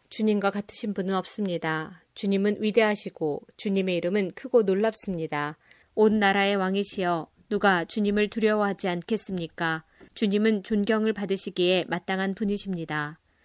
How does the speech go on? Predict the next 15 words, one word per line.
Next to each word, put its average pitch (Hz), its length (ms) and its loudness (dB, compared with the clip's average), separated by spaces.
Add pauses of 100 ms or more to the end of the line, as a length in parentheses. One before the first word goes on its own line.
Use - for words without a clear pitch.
(140)
세계 220 340 4
모든 220 340 4
민족 214 300 0
중에는 185 520 -2
지혜로운 208 460 0
사람도 180 380 -4
많고 170 580 -4 (260)
나라마다 185 540 2
왕도 190 340 0
많지만 170 640 -4 (240)
주와 202 260 4
같은 190 340 -2
분은 185 340 -2
아무도 170 340 -4
없습니다. 165 760 -6